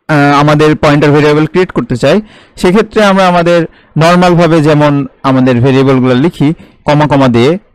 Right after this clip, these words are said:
suppose আমি এক্স, ওয়াই, কমা এক-, এখানে আমি একটা pointer variable create করতে যাচ্ছি,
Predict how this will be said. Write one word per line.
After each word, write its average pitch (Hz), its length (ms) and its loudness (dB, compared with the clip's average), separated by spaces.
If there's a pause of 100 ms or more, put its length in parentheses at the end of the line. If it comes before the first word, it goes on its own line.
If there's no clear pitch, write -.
(140)
suppose 170 320 0
আমি 156 300 0
এক্স, - 280 -8
ওয়াই, 135 320 0
কমা 160 420 -2 (400)
এক-, 156 320 -4
এখানে 214 320 0
আমি 160 160 2
একটা - 180 -2
pointer 147 300 0
variable 139 320 0
create 143 260 -4
করতে 123 220 -4
যাচ্ছি, 110 280 -4